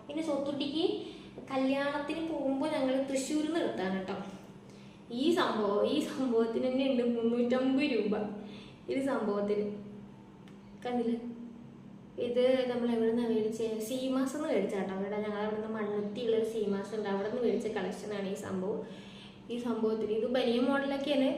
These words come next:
ക്വാളിറ്റി ഉണ്ടോ എന്നൊന്നും അറിയില്ല, ഇട്ട് നോക്കിയിട്ടൊന്നും ഇല്ല. ആ, പക്ഷെ തുണി ഭയങ്കര ഒരു പിന്നണ പോലെയൊക്കെ ഉണ്ട്, നൂലൊക്കെ ഇങ്ങനെ പൊന്തി നിൽക്കുന്നുണ്ട്. ഇത് മുന്നൂറ്റമ്പത് രൂപയുടെ സാധനമാണ് കേട്ടോ.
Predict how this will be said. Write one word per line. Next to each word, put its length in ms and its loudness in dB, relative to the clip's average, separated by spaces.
ക്വാളിറ്റി 520 0
ഉണ്ടോ 160 4
എന്നൊന്നും 260 0
അറിയില്ല, 320 2
ഇട്ട് 180 0
നോക്കിയിട്ടൊന്നും 520 2
ഇല്ല. 120 0
ആ, 40 -4
പക്ഷെ 260 -4
തുണി 260 2
ഭയങ്കര 300 4
ഒരു 140 -2
പിന്നണ 300 2
പോലെയൊക്കെ 360 2
ഉണ്ട്, 100 0
നൂലൊക്കെ 460 2
ഇങ്ങനെ 200 0
പൊന്തി 400 8
നിൽക്കുന്നുണ്ട്. 500 0
ഇത് 80 2
മുന്നൂറ്റമ്പത് 440 4
രൂപയുടെ 240 2
സാധനമാണ് 380 0
കേട്ടോ. 100 0